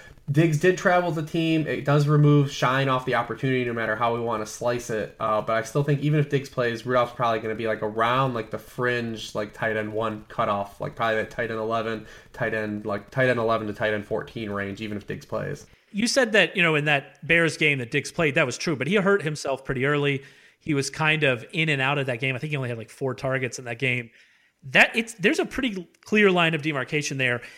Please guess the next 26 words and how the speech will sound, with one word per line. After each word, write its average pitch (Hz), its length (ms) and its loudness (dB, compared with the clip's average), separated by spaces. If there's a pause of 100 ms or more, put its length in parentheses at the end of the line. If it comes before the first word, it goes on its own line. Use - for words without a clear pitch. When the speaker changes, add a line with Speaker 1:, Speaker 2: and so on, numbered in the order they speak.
Speaker 2:
And 170 100 0
this 220 140 2
is 196 100 0
very 226 220 4
similar 185 400 2
to 160 140 -2
a 151 60 0
situation 147 600 -2
we 135 120 -4
saw 131 480 2 (320)
last 165 340 4
week 151 180 0
with 143 140 0
Austin 135 320 0
Hooper, 131 480 0 (200)
in 143 80 -2
which 151 120 0
Austin 190 280 4
Hooper 170 280 2
suddenly 190 360 2
started 156 300 0
getting 160 180 0
a 147 60 -2
lot 143 240 0
more 131 100 -4
targets. 156 480 0